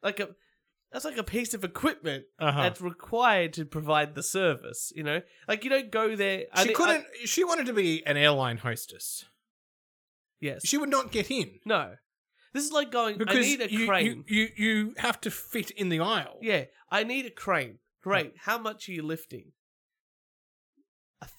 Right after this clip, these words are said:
Speaker 1: a t-, two tons. Great. Well, we have this chair, or we have this
Speaker 2: Crane.
Speaker 1: crane that could do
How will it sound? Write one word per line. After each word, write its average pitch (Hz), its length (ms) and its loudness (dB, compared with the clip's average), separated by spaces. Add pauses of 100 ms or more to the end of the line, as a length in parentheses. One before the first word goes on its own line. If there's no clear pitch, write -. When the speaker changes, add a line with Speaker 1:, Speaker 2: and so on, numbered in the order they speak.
Speaker 1:
a 160 80 -4
t-, - 180 -12 (100)
two 277 220 0
tons. 175 580 -4 (200)
Great. - 320 0
Well, 165 160 0
we 208 140 -2
have 170 340 -4
this 294 300 -2
chair, 139 540 -6 (120)
or 180 120 2
we 185 100 0
have 190 160 -2
this 330 280 -4 (840)
Speaker 2:
Crane. 160 260 2
Speaker 1:
crane 147 300 4
that 170 140 0
could 196 120 -6
do 165 260 0